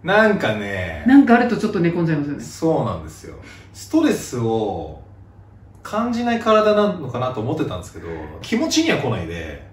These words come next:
Speaker 1: あの、内臓に直撃するっていう、<laughs> まあ、たちはあんまり良くないっていう体だったんだなっていうのがあるんで、まあ、そこは、あの、今後はね、ちょっと無理せず、やっていこうかなと思ってますけど。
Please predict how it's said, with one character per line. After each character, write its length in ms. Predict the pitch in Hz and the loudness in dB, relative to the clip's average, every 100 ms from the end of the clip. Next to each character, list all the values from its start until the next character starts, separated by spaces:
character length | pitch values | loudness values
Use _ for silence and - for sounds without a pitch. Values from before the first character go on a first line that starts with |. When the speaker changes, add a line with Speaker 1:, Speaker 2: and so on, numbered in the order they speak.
| - | -8
Speaker 1:
あ 140 | 120 | -6
の、 140 | 120 | -2
内 220 | 123 220 233 | 0 0 0
臓 80 | |
に 60 | 226 | 0
直 160 | 214 208 214 | -2 -2 -2
撃 100 | 214 | -2
す 120 | 202 | -2
る 80 | 208 | -4
っ 20 | - | -4
て 100 | - | -6
い 400 | 92 87 92 87 | -6 -6 -8 -8
う、 120 | - - - - - | -12 -16 -16 -18 -20
<laughs> 400 | - - 220 151 | -14 -8 -4 -2
ま 300 | 147 - - | -2 -2 -8
あ、 20 | - - - - - - - - | -18 -20 -20 -20 -20 -20 -20 -4
た 120 | 320 | -2
ち 160 | - | 0
は 140 | 143 131 | 0 2
あ 20 | |
ん 40 | |
ま 80 | 151 | 4
り 60 | 151 | 4
良 100 | 156 | 4
く 60 | |
な 100 | 113 | 2
い 80 | 90 | -6
っ 40 | 90 | -10
て 160 | - | -12
い 540 | 85 82 82 82 80 82 | -10 -8 -8 -8 -8 -10
う 40 | |
体 300 | - 98 87 | -10 -6 -4
だ 120 | 101 | -6
っ 60 | 95 | -8
た 100 | 87 | -10
ん 60 | 76 | -12
だ 80 | |
な 100 | 76 | -14
っ 120 | - - | -16 -16
て 80 | |
い 260 | 76 73 73 | -16 -14 -16
う 40 | |
の 100 | 71 | -16
が 120 | 69 69 | -16 -16
あ 20 | |
る 80 | 69 | -16
ん 80 | |
で、 280 | 67 67 67 - - - - - - - - | -16 -16 -16 -18 -20 -20 -20 -20 -20 -20 -8
ま 100 | 202 | -4
あ、 60 | 190 | -4
そ 80 | 151 | -6
こ 140 | 180 | -2
は、 300 | 180 180 165 | 0 2 0
あ 40 | |
の、 840 | 165 165 160 156 151 151 151 147 143 | 0 0 0 0 0 -2 0 -2 -4
今 200 | 147 143 | -6 -6
後 80 | 143 | -6
は 120 | 139 | -6
ね、 60 | 143 | -8
ち 60 | |
ょ 20 | |
っ 20 | - | -10
と 60 | |
無 100 | 92 | -10
理 80 | 90 | -10
せ 140 | - 80 | -10 -16
ず、 220 | - - - - - - - - - - - - - - - - - - - - - - - - - | -18 -20 -20 -20 -20 -20 -20 -20 -20 -20 -20 -18 -20 -20 -20 -20 -20 -20 -20 -20 -20 -20 -20 -20 -16
や 80 | - | -14
っ 20 | |
て 80 | - | -12
い 40 | |
こ 80 | - | -14
う 40 | |
か 80 | - | -14
な 60 | - | -16
と 80 | |
思 80 | - | -16
っ 40 | - | -16
て 100 | - | -14
ま 60 | |
す 160 | - - | -14 -16
け 60 | |
ど。 60 | - | -18